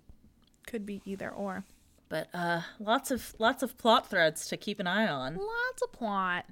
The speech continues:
Speaker 2: as we move into the next book, which will be two weeks from now with Warriors.
Speaker 1: Number three.
Speaker 2: Forest of Secrets.
Speaker 1: Oh boy, do you think,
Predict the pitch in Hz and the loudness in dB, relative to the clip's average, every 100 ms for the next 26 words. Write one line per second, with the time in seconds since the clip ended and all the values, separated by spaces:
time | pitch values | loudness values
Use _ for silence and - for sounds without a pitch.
0 | - - 170 165 170 170 160 160 156 175 | -18 -12 -8 -8 -6 -4 -2 -2 -4 -2
1 | 156 151 151 151 - - - - - _ | 0 0 -2 -4 -8 -10 -10 -14 -16 _
2 | _ - 196 - - - _ _ - - | _ -2 0 0 -6 -20 _ _ -20 -20
3 | - - 208 - 247 220 240 - 262 240 | -20 -10 -8 0 0 2 -2 0 0 0
4 | 269 - 170 160 131 107 - 190 175 165 | -2 -2 -4 -2 -2 -4 -8 -8 0 0
5 | 160 - - _ _ _ _ _ _ _ | -2 -14 -20 _ _ _ _ _ _ _
6 | _ _ - 180 196 190 147 73 - 226 | _ _ -12 2 4 6 4 -2 -8 -10
7 | - - - _ 208 196 190 - 190 180 | -8 -10 -12 _ -8 -6 -8 -10 -10 -10
8 | 185 _ - - 185 151 - - - - | -14 _ -12 4 8 8 6 -6 -8 -6
9 | 139 - - - - - - - 220 254 | -6 -6 -14 -14 -14 -14 -12 0 2 2
10 | - 196 254 190 208 214 254 330 - | 2 4 4 4 -4 0 0 0 -6